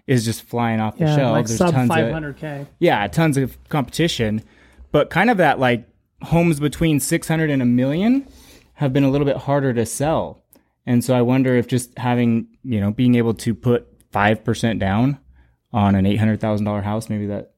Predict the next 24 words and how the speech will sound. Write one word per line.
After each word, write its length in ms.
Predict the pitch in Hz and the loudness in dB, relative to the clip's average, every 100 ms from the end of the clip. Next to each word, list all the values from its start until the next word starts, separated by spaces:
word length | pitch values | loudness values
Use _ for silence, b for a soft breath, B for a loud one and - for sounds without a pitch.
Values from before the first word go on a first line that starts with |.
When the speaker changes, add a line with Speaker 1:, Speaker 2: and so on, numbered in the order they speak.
| - | -12
Speaker 1:
helps, 320 | 107 - - | -12 -12 -10
uh, 180 | 107 104 | -10 -10
shake 240 | - 123 | -8 -6
a 60 | - | -4
few 100 | 113 | 0
of 80 | 104 | 2
those 140 | 101 | 2
homes 260 | 110 104 92 | 0 -2 0
loose. 320 | 110 120 - _ _ - - - - | -2 -4 -10 _ _ -20 -20 -20 0
Just 140 | 160 | 2
a 40 | 196 | 4
Speaker 2:
Yeah, 60 | |
Speaker 1:
thought. 360 | 196 139 180 - - - | 4 2 2 -2 -20 -12
Speaker 2:
probably. 480 | - 160 151 170 185 | 0 2 4 2 2
I 140 | 165 160 | 0 0
think 140 | 170 | 0
that 120 | 160 | -4
would 80 | 175 | -6
make 160 | 160 156 | -8 -4
sense. 460 | 196 196 185 - _ | 0 0 -2 -10 _
Speaker 1:
Yeah. 160 | 131 123 - - _ _ _ _ _ - | -12 -12 -14 -20 _ _ _ _ _ -10
Speaker 2:
Yeah, 220 | 170 160 160 | -4 -2 -2
that's 160 | 170 | -6
cool. 340 | - 190 208 | -4 -4 -4